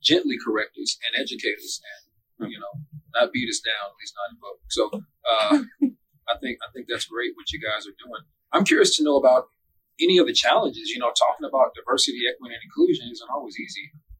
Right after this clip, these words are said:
uh, even for whether you're a subject matter expert or somebody who does it all the time. Sometimes it can be nerve-wracking. You don't wanna say the wrong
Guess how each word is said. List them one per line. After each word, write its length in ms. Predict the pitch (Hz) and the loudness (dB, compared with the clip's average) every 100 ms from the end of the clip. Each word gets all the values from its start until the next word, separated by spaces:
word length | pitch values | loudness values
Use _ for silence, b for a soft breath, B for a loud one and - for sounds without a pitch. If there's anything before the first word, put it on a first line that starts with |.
| _ - 110 | _ -4 0
uh, 320 | 107 104 104 - | 2 0 -4 -8
even 240 | 135 135 | -8 -8
for 440 | - 123 120 117 - _ _ _ _ _ | -10 -6 -6 -6 -12 _ _ _ _ _
whether 180 | 117 120 | -10 -6
you're 200 | 117 117 | -4 -2
a 40 | 113 | 2
subject 340 | 139 139 131 | 2 2 0
matter 220 | 131 131 123 | -2 0 2
expert 320 | 151 - 156 | 2 2 0
or 60 | 135 | 2
somebody 380 | 135 131 127 123 | 0 0 -2 -4
who 60 | |
does 200 | 127 127 | -8 -8
it 60 | 127 | -2
all 160 | 123 139 | -2 -2
the 100 | - | -6
time. 300 | - - - | -10 -10 -16
Sometimes 520 | - _ - 160 160 | -20 _ -10 -10 -12
it 60 | - | -18
can 100 | 294 | -8
be 160 | - - | -6 -4
nerve-wracking. 720 | 269 330 285 320 381 339 - _ - | -2 -2 -4 -6 -8 -16 -18 _ -2
You 140 | 147 165 | 6 8
don't 160 | 160 | 8
wanna 160 | 165 165 | 6 6
say 180 | 151 156 | 6 6
the 80 | |
wrong 260 | 156 165 - | 4 0 -4